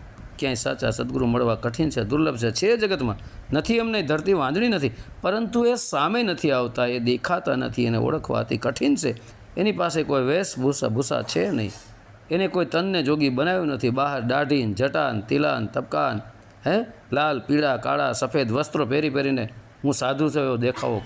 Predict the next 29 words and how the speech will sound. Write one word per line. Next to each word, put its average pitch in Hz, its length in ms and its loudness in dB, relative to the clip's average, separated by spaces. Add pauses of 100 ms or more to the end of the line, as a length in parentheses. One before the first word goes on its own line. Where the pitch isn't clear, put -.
કરતો 113 340 -2
નથી, 92 300 -4
એટલે 135 300 0
એને 165 180 -2 (260)
ઓળખાતું. 110 360 -2
કારણ 156 140 2
સાચો 147 340 0
સંત 214 260 0
છે 233 40 4
ને 233 80 -2
મિત્રો, 170 240 -2 (380)
એને 202 120 2
કાંઈ 220 120 4
દેખાવો 208 300 0
કરવાની 208 300 0
જરૂર 214 200 2
નથી. 151 240 0
જે 156 120 2
દેખાય 196 320 0
છે 143 80 -2
સાચો 156 280 0
નથી, 156 200 0
આ 143 40 2
નોટ 139 220 -2
કરજો. 98 280 -2 (1300)
કારણ 180 180 0
કે 220 200 2
જેની 175 500 2
સુરતા 170 480 2